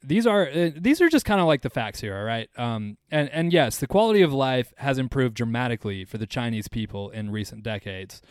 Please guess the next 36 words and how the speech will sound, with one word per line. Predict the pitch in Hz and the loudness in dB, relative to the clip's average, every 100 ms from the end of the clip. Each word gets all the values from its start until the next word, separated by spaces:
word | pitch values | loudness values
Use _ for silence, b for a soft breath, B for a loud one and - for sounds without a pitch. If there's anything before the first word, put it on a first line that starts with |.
| B B B | B B B
Yes, | 139 160 139 - - 123 | 4 4 4 -2 -12 -6
they | 127 135 | -2 -2
have | 127 160 151 | -4 -4 -2
more | 151 143 | 0 0
shit | - 175 170 143 _ - | 0 0 0 -2 _ -8
than | 127 139 | -4 -2
they've | 139 139 - | 0 -2 -2
ever | 131 127 120 | -4 -2 -2
had | 117 165 143 104 | -2 -2 -2 -2
right | 107 104 | -6 -8
now, | 101 98 95 - _ - | -8 -10 -10 -14 _ -4
but | 220 175 117 _ _ _ _ | 0 2 0 _ _ _ _
they | 139 | 0
live | 156 185 | 2 2
in | 165 139 | 0 -2
fear. | 202 - 131 98 101 | -4 0 0 0 -6
They | 127 | 0
live | 156 196 | 4 4
in | 196 | 4
oppression. | 170 - 190 190 165 127 | 0 0 0 0 0 0
They | 131 | 0
live | 165 180 | 0 0
in | 170 | -2
an | 147 127 | -4 -6
environment | 147 135 117 151 180 143 127 | -6 -6 -4 -4 0 0 0
that | 127 120 | -4 -2
doesn't | 147 160 151 | 0 0 -4
hesitate | - 160 175 170 147 127 | -2 0 2 0 0 -2
to | 117 | -6
throw | - 156 165 | -4 0 2
them | 156 | 2
in | 131 | 0
camps | 113 147 175 165 131 | -2 -2 -2 -2 -4
and | 120 | -6
kill | - 160 190 | 0 4 4
them | 143 110 | 4 0